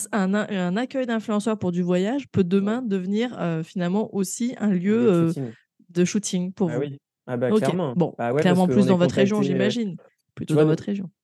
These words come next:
Speaker 2: Ouais, parce qu'on évite de faire de, de traverser la France, par exemple. Là, c'était un, c'était un shooting de deux, trois heures. C'était un réel de quinze, quinze, vingt secondes. Donc, si tu veux, c'était très rapide à faire et puis il fallait pas que ce soit trop,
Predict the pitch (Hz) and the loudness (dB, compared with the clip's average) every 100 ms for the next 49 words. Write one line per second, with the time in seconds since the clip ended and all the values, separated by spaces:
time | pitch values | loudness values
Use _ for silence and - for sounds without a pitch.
0 | _ _ - 156 170 156 139 135 135 131 | _ _ 0 4 4 2 -2 -2 -2 -2
1 | 135 143 135 131 127 123 123 123 - 131 | -2 -2 -2 -2 -4 -4 -4 -6 -2 -2
2 | 123 131 127 - 151 131 123 143 135 135 | -2 0 0 0 -2 0 -2 0 -2 -2
3 | 120 123 113 127 117 - - 127 123 123 | -4 -6 -8 -6 -6 -6 -6 -4 0 0
4 | 120 120 117 - _ 120 120 - 120 127 | -2 -4 -8 -10 _ -6 -4 -2 0 0
5 | 139 135 120 117 123 123 120 131 127 - | 0 -2 -6 -4 -2 -2 -4 -6 -8 -8
6 | 120 131 123 127 123 143 135 110 135 135 | -8 -4 -4 -4 -2 0 0 -2 -4 -4
7 | - 101 135 123 120 117 120 139 143 127 | -4 -6 -2 -2 -2 -2 -2 2 2 2
8 | - - 113 117 - 113 - | -2 -6 -4 -6 -6 -8 -6